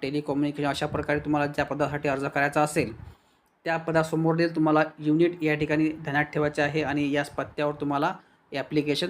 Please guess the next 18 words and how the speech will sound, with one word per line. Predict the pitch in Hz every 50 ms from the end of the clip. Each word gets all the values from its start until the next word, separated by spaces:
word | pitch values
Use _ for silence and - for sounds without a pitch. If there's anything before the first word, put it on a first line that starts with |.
| 180 -
अर्ज | 151 143 139 139
पाठवायचा | 143 139 - 127 127 - 135 127 - 135
आहे. | 127 123 123 127 117 123 - _ _ - _ _ _ - - - - - - - - - - - - - - - - - - - - - - - - - - - - - _ - -
त्यानंतर | 170 170 185 196 202
मित्रांनो, | 214 208 214 208 208 208 208
हे | 190 180 185 185
आहे | 185 185 190 208 - -
ॲप्लिकेशन | 175 156 156 - 175 170 175 165 165 - 175 170
फॉर्म. | 165 165 - - 151 135 120 110 113 - - -
हा | - 127 160 170
ॲप्लिकेशन | 165 156 160 175 175 175 170 190 180 180
फॉर्मसुद्धा | 180 - 170 175 170 175 165 165 170 160
आपल्या | 147 - - 170
Telegram | 175 - 143 151 151 156 151 151
चॅनलवर | 147 143 147 151 156 156
मिळून | 151 139 143 147 143 143
जाईल | 143 143 165 165
तुम्हाला. | 147 127 113 104 98